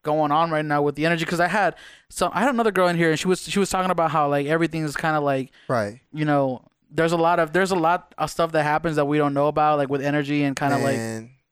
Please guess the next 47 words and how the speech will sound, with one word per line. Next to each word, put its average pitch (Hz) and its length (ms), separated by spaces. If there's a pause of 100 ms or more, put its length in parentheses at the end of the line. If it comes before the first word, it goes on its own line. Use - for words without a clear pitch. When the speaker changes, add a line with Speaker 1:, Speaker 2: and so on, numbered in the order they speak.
(140)
Speaker 2:
dude. 123 360
Speaker 1:
you 123 60
know, 147 140
that 147 180 (640)
maybe 165 300
a 151 80
lot 147 180
of 156 80
us 160 140
can 151 180
go 147 160
through 160 120
the 139 120
same 147 320
thing 143 160
at 135 100
the 139 60
same 143 320
time 143 220
and 131 80
we 143 40
don't 139 120
even 139 180
realize 151 360
it. 170 140 (380)
Speaker 2:
Yeah, 160 260
you 147 220
know, 175 400 (120)
it, 160 200
it, 165 140 (100)
it's, - 420
it's - 180
funny. 143 260
Like, 131 180
energy 175 400
is 135 120
real, 117 320 (220)
uh, 110 300
of - 100
course, 117 400
you 107 80
know, 104 240 (420)
neither 107 220
lost 98 320
nor 101 80
destroyed, 98 460
right? 107 240